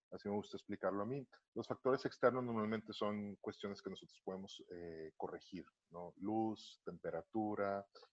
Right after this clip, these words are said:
este, movimiento, que tengamos ruidos, eh, todo aquel estímulo que nos puede hacer que no empecemos el sueño de manera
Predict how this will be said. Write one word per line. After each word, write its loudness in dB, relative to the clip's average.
este, -8
movimiento, 0
que 0
tengamos -6
ruidos, 0
eh, -8
todo 8
aquel 0
estímulo -2
que -4
nos -10
puede 2
hacer -6
que 0
no 0
empecemos -6
el -2
sueño -4
de -6
manera 0